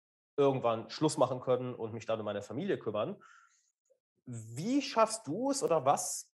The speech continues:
sind vielleicht, vielleicht kann man's auch so fragen, was sind deine Werte oder wie bist du zu diesen Werten gekommen, dass du sagst, "Hey, äh, hier arbeite ich, hier ist Stopp, jetzt bin ich bei meiner Familie, bin ich bei meinen Kindern, bin ich bei meiner Frau, bin ich vielleicht bei meinem Dad",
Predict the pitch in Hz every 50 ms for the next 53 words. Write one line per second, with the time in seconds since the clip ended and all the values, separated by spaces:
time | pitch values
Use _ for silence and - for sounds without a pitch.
0 | _ _ - 170 170 170 - 139 135 143 - - - - - 139 131 - - 139
1 | 127 - 117 117 156 175 170 - 110 107 104 147 - - 185 160 - 131 123 123
2 | 127 113 104 101 98 117 120 127 151 202 202 - - 123 87 104 104 104 127 135
3 | 143 135 135 - 117 - - _ - 127 117 - 117 113 117 113 - _ _ _
4 | _ _ _ _ _ _ _ _ - 107 104 127 127 135 143 139 139 127 123 117
5 | - 156 175 214 202 160 120 117 - - 131 127 120 127 127 127 - 139 160 185
6 | 214 - - - _ _ _ _ _ - 123 123 123 - - - - 196 - -
7 | 165 180 175 175 175 180 175 - - - - _ _ _ _ _ - - 165 165
8 | 156 - - - 139 147 143 - - 127 123 - - 147 139 139 127 120 120 113
9 | - - 165 185 175 165 131 135 127 - 120 117 117 120 - 180 175 170 156 139
10 | 139 135 131 - 113 110 104 107 - - 160 160 160 156 143 127 127 - - 110
11 | - - 104 104 104 107 104 147 156 156 151 156